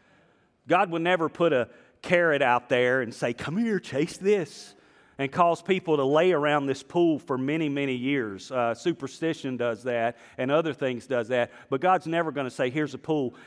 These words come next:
and you two lame guys just have to see who can crawl over each other to get healing."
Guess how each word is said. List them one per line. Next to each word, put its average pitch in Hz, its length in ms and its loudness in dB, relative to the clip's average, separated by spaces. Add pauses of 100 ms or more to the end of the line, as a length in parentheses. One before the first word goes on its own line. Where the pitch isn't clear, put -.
(120)
and 127 260 -2
you 156 120 -6
two 156 260 -2
lame 147 300 -2
guys 123 380 2
just 131 200 -8
have 131 160 0
to 120 80 -14
see 147 220 -4
who 135 160 -8
can 113 160 -12
crawl 139 340 -2
over 120 300 -2
each 117 160 -10
other 120 240 -4
to 113 60 -10
get 113 180 -6
healing." 101 480 -8